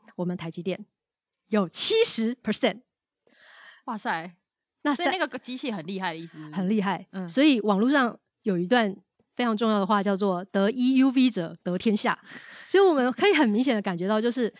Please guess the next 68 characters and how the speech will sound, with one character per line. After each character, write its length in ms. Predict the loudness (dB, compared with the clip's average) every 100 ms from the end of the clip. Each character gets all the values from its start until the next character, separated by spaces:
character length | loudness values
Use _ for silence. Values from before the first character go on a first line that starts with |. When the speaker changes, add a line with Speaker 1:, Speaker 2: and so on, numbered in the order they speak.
| -20 -20 -8
Speaker 1:
台 140 | -4
积 120 | 0 2
电 220 | 2 0
跟 260 | -2 -4 -8 _ -4
艾 100 | -2
斯 120 | 0
摩 140 | 0
尔 60 | 0
的 240 | -4 -10 -18 _
关 180 | 2 4
系， 320 | 4 0 -2 -2
就 100 | 0
是 160 | 2 4
远 160 | 4 2
远 120 | 0
的 160 | -4 -2
大 200 | 2 2
于 280 | 2 -2 -6 -10
比 80 | -8
三 180 | -2 0
星 100 | 0
的 80 | 2
关 140 | 0
系 100 | 0
还 120 | -2
要 60 | -4
好 200 | -6 -12
嘛。 120 | -14 -20 -16
Speaker 2:
嗯。 160 | -12
嗯 0 | -8
哼。 80 | 0
Speaker 1:
所 80 |
以 40 | 2
你 120 | 2
觉 160 | 0 -2
得 280 | -2 -4 -6
你 100 | 0
要 80 | 2
买 240 | 2 -2 -8 _ _ _ _
台 100 | -8
积 100 | -4
电 140 | -2
还 100 | -4 -4
是 80 |
要 80 | -6
买 160 | -6 -10
三 200 | -12 -12
星？ 160 | -12 -16 _ _ _
Speaker 2:
三 180 | -12 -8
星 120 | -6
就 60 | -4
够 160 | -2
狼 160 | -2 -4
玩 160 | -8
了， 140 | -12 -12
没 80 | -10
有， 100 | -8
乱 160 | -8
讲。 140 | 0 4
Speaker 1:
<laughs> 40 |
所 1500 | 6 8 8 8 8 8 6 4 0 0 -4 -4 -6 0 2
以 40 |
这 80 | 4
个 80 | 2
就 100 | 4
是 140 | 4
属 160 | 2 -2
于 240 | -2 -4